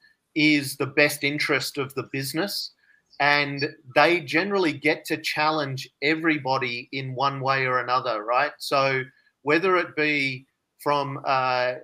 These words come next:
challenging a sales and account perspective and saying, "Is this really an account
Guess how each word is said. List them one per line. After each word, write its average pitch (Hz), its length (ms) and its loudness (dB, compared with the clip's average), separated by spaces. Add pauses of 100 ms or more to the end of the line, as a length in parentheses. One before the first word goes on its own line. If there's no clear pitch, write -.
(120)
challenging 147 580 -2
a 120 60 -8
sales 143 680 2
and 139 140 -2
account 151 480 -4
perspective 165 680 -4 (220)
and 135 220 -2
saying, 139 420 -2 (320)
"Is 156 200 -2
this 160 220 -2
really 143 360 0
an 127 80 -4
account 139 420 -4